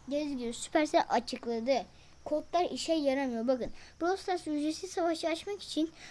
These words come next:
kodlar bulunmaktadır. Ve bu, bu tarz kodların işi, e, kullanılması işe yaramaz diyor.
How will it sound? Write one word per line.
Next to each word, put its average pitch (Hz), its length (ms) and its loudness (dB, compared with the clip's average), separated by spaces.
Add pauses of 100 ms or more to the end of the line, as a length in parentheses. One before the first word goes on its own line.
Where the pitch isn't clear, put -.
(140)
kodlar 392 320 -2
bulunmaktadır. 320 640 -2 (100)
Ve 330 140 -2
bu, 330 140 -4 (180)
bu 339 80 -2
tarz 320 240 0
kodların 311 480 0
işi, 285 220 -6 (220)
e, 220 220 -4
kullanılması 277 540 -4
işe 302 180 -4
yaramaz 254 540 0
diyor. 190 120 -12